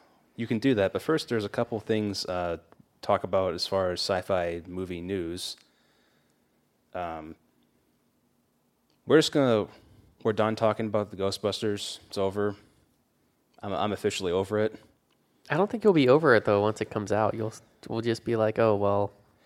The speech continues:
Speaker 1: Oh, no, I'm, I'm definitely gonna pat myself on the back and say I was, I was right when it
Speaker 2: And
Speaker 1: comes
Speaker 2: so
Speaker 1: out.
Speaker 2: was the rest of the internet. I mean
Speaker 1: Ex-,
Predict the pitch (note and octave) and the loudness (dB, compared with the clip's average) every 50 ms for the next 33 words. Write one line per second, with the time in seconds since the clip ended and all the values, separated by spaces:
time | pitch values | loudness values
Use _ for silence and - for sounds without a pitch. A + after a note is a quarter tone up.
0 | _ _ - F3+ F#3 F3 D3 A#2+ G#2 A2+ B2+ C3+ - A#2+ C#3 C#3+ C#3+ D3 C#3 - | _ _ 4 6 8 10 10 10 10 8 6 4 2 2 2 4 6 6 4 4
1 | A#2+ A#2 A2+ A2 G#2+ G2 F#2+ E2+ F2+ - - - A#2+ G#2+ G#2 G2 F#2+ F#2+ - A2+ | 2 -2 -2 0 2 2 2 2 0 -2 -2 2 4 4 4 4 0 -2 0 0
2 | G2+ F#2+ - G2 F#2+ F#2 E2+ - F#2+ F#2 F2 F2+ - F2 F2 - G2 F#2 F2+ F2 | 0 0 0 -4 -6 -4 -2 -2 0 0 0 -2 -4 -8 -8 -4 -2 -2 -2 -2
3 | F2+ F2 F2 F2 F2+ - - F2+ F2 F2 F#2 F#2 F2+ F2+ F2 - - _ _ - | -4 -4 -4 -6 -6 -6 -6 -6 -6 -4 -4 -2 -2 -2 -4 -6 -10 _ _ -14
4 | - F2+ - A#2+ B2 A2+ - C#3 C3+ B2+ B2 A2 - - - - B2+ A2+ A2+ A#2 | -12 -6 0 0 2 6 8 8 10 10 8 6 4 -4 -6 0 2 2 2 2
5 | - A2 G#2+ G2+ - G2 G2 G2+ G#2 G#2 A2 - - A2 G#2+ G#2 G#2 G2+ G2+ G#2+ | 2 0 -2 0 0 0 -2 0 2 0 0 0 -2 -4 -2 -2 -2 -2 -2 -4
6 | G#2 - - - B2+ A2 | -6 -8 -6 -6 -6 -6